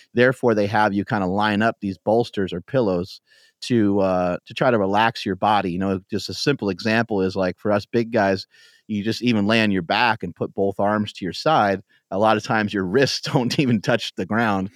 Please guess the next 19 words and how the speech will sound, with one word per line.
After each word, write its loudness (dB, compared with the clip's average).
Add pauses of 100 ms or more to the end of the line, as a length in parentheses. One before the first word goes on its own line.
(300)
which -8
they 4
should. -2 (560)
So 2
in 4
a 0
position 0
like 0
that, 4
they 0
might 0
just -10
put -4
some -10
pillows -2
kinda -2
under 0
your 0
wrist, 0